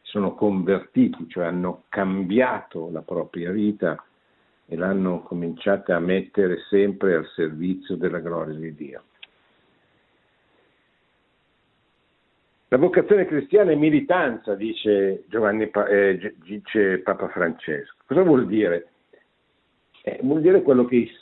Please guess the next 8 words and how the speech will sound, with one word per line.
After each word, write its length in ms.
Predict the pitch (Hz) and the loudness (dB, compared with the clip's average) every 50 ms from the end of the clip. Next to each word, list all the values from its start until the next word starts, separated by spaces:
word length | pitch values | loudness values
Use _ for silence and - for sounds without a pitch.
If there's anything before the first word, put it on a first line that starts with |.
| _ _ | _ _
Sant'Ignazio 720 | - 107 110 117 113 135 131 123 120 127 127 - 127 117 - | -2 -2 -2 0 0 2 2 4 4 4 2 2 0 0 0
ci 160 | - - 104 | -2 -4 -2
propone 640 | - 117 123 123 123 - 110 113 113 117 117 113 104 | 0 2 0 2 2 4 4 6 6 4 2 2 2
durante 520 | 92 101 101 98 98 98 95 - 101 98 95 | 4 4 4 4 2 0 0 0 2 2 2
una 340 | 95 92 92 98 98 95 - | 0 -2 -2 -2 -4 -6 -4
contemplazione. 1080 | - 98 92 85 - 101 92 90 - 92 92 87 - _ - 104 104 92 85 85 85 | -4 -4 -4 -2 -2 -2 -2 -2 -2 -4 -4 -4 -4 _ 2 2 2 2 0 -4 -2
Vuoi 200 | 85 110 139 151 | 2 4 4 6
militare 840 | 139 139 143 139 143 143 - 156 151 160 156 156 151 147 135 - - | 6 6 6 4 4 2 2 2 4 4 6 6 6 6 4 2 -2